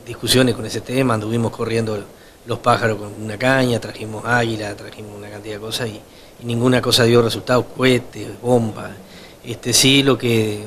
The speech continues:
más resultado nos ha dado todos los años es sacarle la, las hojas, esa gran cantidad de hojas, este, y entonces lo-, los pájaros sienten el frío y no vienen tanto a la plaza, ¿no?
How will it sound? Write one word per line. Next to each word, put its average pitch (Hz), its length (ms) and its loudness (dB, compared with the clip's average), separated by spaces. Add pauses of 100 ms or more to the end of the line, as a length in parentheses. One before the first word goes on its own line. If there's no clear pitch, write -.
(120)
más 120 200 2
resultado 117 400 2
nos 123 120 4
ha 123 80 4
dado 131 320 4
todos 113 140 -2
los 117 180 -2
años 131 180 0
es 143 60 2
sacarle 113 480 0
la, 101 140 -14 (400)
las 110 200 0
hojas, 127 260 0
esa 113 180 0
gran 135 180 2
cantidad 123 320 -4
de 123 120 2
hojas, 135 280 -4 (500)
este, 113 420 -4
y 135 120 4
entonces 113 260 2
lo-, 110 220 4
los 107 160 -8
pájaros 117 420 -4 (480)
sienten 131 420 2
el 135 120 0
frío 127 320 6
y 135 40 4
no 113 120 2
vienen 107 240 -4
tanto 104 240 -12
a - 20 -16
la - 80 -18
plaza, - 280 -16
¿no? - 260 -20